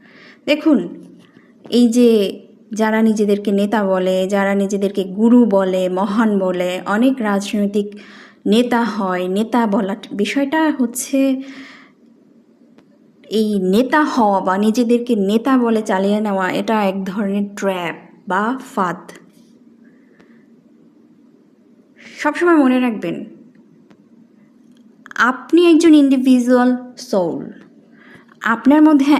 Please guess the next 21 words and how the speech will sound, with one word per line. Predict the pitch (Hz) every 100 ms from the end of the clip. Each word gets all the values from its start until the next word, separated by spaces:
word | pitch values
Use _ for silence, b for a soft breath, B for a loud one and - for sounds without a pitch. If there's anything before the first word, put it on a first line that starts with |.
| -
এমন | 226 226 262 302
সব | 311 320
পোটেনশিয়ালিটি | 262 247 269 277 - 269 262 262
আছে | 220 196 - 196
যা | 190 208 202 202 B B B B B - _ -
সৃষ্টিকর্তার | - 254 277 - 294 285 285 285
চেয়েও | 277 269 247 208
বেশি। | 160 170 - - - - B B -
আপনি | 233 - - - 392
কেন | 302 254
অন্যকে | 233 214 208 208 208 208 196 202 B B B B
মহান | 202 214 214 220 202
বলবেন, | 190 190 196 185
নেতা | 185 190 220 240
বানানোর | 220 208 208 196
ফাঁদে | - 202 185
পা | 175 175
দিবেন, | 180 175 170 175
অন্যকে | 202 208 208 208
গুরু | 196 202 254 262
মানবেন? | 226 185 170 165 165 202